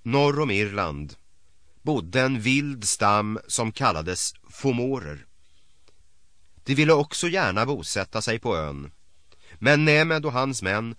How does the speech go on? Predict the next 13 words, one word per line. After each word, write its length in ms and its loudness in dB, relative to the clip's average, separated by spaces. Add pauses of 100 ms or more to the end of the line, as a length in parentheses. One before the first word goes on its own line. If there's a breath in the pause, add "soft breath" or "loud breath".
(160 soft breath)
underkuvade 880 -2
dem 320 -4 (300)
och 200 -8
gjorde 300 -2
dem 160 -4
till 100 -10
slavar. 680 -2 (1400)
Genom 400 4 (160)
fomorernas 720 0
arbete 640 -2 (260)
började 420 0
landet 480 0
förändras. 720 -4